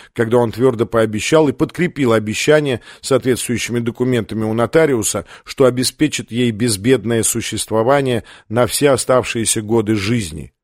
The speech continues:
Флоранс он подцепил во время последнего отпуска, который позволял себе раз в два года. Обычно он проводил месяц на Вионе, нежился на пляже, купался в ласковом море,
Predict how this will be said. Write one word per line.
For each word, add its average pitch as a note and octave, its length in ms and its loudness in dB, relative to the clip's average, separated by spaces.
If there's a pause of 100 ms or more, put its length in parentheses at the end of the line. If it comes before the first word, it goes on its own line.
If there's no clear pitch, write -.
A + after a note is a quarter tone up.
(260)
Флоранс C#3 560 2
он A#2+ 140 -4
подцепил B2+ 480 -4
во B2 120 4
время C3 340 0 (280)
последнего D3 640 2
отпуска, - 640 0
который A2 400 -2
позволял A2+ 540 0
себе A2+ 260 -2
раз A2+ 220 0
в F#2 60 -16
два B2 180 2
года. F2+ 440 -6 (540)
Обычно D3+ 400 0
он C#3+ 100 2
проводил C#3 380 2
месяц C3+ 540 -2
на B2 100 -2
Вионе, C3+ 540 2 (260)
нежился B2 500 -2
на A#2 160 0
пляже, D3 400 0
купался A#2+ 540 -2
в A2 60 -4
ласковом G#2+ 420 -2
море, C#3 400 2